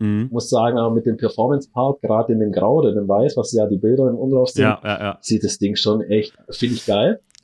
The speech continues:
Speaker 1: Ich,
Speaker 2: Gefällt
Speaker 1: ich hab
Speaker 2: mir. Also
Speaker 1: Ja.
Speaker 2: mir gefällt einfach das Auftreten von dem Fahrzeug mit dem Performance-Part.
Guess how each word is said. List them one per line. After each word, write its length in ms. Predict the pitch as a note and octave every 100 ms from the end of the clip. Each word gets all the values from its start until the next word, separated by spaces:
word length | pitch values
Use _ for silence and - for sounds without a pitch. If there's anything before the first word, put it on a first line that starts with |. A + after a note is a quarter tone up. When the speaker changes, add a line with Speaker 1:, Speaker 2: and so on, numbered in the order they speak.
| -
Speaker 1:
Ich, 200 | G#2 -
Speaker 2:
Gefällt 260 | - G#2
Speaker 1:
ich 60 | G2+
hab 80 | C3+
Speaker 2:
mir. 200 | D#3 B3 - _ - F#2 - _ _ _
Also 240 | G#2+ F#2+ G2
Speaker 1:
Ja. 60 |
Speaker 2:
mir 140 | D#3+ C#3
gefällt 520 | C#3 - C#3 F#3 - C3
einfach 240 | C3 -
das 200 | A#2+ -
Auftreten 500 | A2+ D3 - C3 -
von 100 | B2
dem 120 | A2+
Fahrzeug 400 | - B2+ D#3 E3
mit 160 | D#3+ D3+
dem 100 | C#3+ C#3+
Performance-Part. 720 | C#3 B2 C3 B2+ - B2+ C3